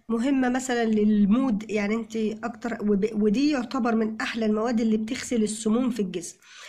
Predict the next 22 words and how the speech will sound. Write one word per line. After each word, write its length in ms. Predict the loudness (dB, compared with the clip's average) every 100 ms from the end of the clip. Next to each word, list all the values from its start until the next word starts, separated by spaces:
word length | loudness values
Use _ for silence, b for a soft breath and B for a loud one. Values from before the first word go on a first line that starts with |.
| B B B -8
ودي 360 | 0 2 2 2
برضو 300 | 0 0 0
بتعمل 400 | 0 0 -2 -2
على 140 | -2
التخسيس. 560 | -4 -4 -6 -4 -4 -2
في 100 | -2
ناس 180 | -2 0
بياخدوها 340 | 0 0 0
للتخسيس، 520 | -2 -6 -8 -6 -2
ودي 280 | 0 0 0
حاجة 300 | -2 -4 -2
بيشتكوا 420 | -2 -4 -6 -4
منها 340 | -2 -2 -2 -6 B B B B B -8
برضه 220 | -4 -4
السكر، 380 | -4 -6 -4 -2
ان 80 | 0
وزنهم 440 | 0 0 0 0
بدأ 200 | 0 -2
يزيد 340 | 0 0 -2
في 60 | -4
الفترة 360 | -6 -6 -4 -4
الأخيرة، 540 | -4 -6 -2 -2